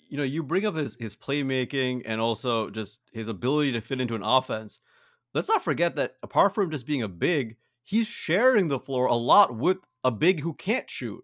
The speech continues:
like a Jared Allen, right? In those situations, he has to operate in less space that's probably optimal for a player like him.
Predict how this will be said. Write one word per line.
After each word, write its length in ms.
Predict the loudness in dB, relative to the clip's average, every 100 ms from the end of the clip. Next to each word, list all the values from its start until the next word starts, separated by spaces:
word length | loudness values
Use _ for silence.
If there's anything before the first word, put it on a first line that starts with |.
| -6
like 160 | -4
a 40 | -2
Jared 300 | 4 4 6
Allen, 400 | 4 4 -2 -14 _ _ -2
right? 240 | 2 4
In 140 | 2 4
those 240 | 4 4
situations, 760 | 0 -4 0 0 0 -4 -6 _
he 240 | _ -6 -6
has 420 | 4 4 4 -2
to 240 | -6 -6 -8 -20 _ _ 6
operate 480 | 6 6 2 2 2
in 200 | -4 2
less 240 | 2 2
space 300 | -4 -2 -2
that's 140 | -6
probably 340 | 0 2 2 0 0
optimal 560 | -2 -2 -4 -2 -2
for 120 | -4 -6
a 40 |
player 280 | -2 0 2
like 240 | 2 0
him. 240 | -8 -12